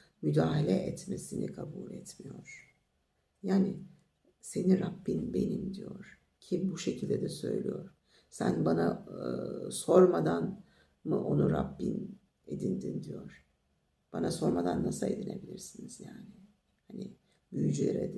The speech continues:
büyücülere yedi sanıyorum. Bu şekilde "Bana sormadan mı böyle bir şeye? Yani siz kimsiniz bana sormadan böyle bir şey yapacaksınız?" gibi.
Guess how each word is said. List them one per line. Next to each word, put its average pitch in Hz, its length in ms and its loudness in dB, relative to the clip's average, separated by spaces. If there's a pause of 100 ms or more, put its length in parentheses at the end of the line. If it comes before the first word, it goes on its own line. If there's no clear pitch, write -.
büyücülere 151 680 0
yedi 156 280 -2
sanıyorum. 214 600 -2 (320)
Bu - 40 -20
şekilde - 500 -2 (280)
"Bana 170 200 4
sormadan 185 680 8
mı 156 300 -4 (520)
böyle 151 300 4
bir - 80 0
şeye? - 380 -4
Yani 85 460 0 (280)
siz - 240 -8
kimsiniz 196 680 8
bana 170 200 4
sormadan 160 600 0
böyle - 240 0
bir - 60 -10
şey - 180 -2
yapacaksınız?" - 680 -10
gibi. - 160 -14